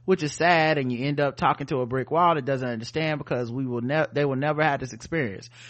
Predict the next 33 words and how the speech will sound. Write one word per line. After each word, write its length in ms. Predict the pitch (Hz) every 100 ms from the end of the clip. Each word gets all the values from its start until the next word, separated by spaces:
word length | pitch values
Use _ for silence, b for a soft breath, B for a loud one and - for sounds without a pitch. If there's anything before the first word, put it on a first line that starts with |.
| B -
I 80 | 131
personally 340 | 208 214 196
don't 200 | 175 175
have 240 | 165 160 139
white 240 | 143 135
friends 320 | 147 139 135
because 240 | 135 143 120
I 80 |
grew 240 | 117 165 170
up 140 | 151
learning 280 | 135 139 131
black 260 | 131 131 123
history 320 | 135 - 127
in 80 | 117
Pan-Af-, 460 | 139 131 131 135 -
African 320 | 135 127 120
schools 440 | - 156 160 156 -
from 180 | 123
grades 320 | 117 131 127 -
K 240 | 139 131
through 200 | 135 120
eight, 280 | 135 127 95 B B B -
when 160 | 123 131
Amer-, 340 | 127 151 -
then 240 | 120 170 170
American 500 | 156 160 160 147 139
history 500 | 139 135 127 131 117
in 80 | 123
high 200 | 160 175
school, 300 | - 139 135
so 160 | 127 123
high 220 | 147 143
key, 380 | 185 185 175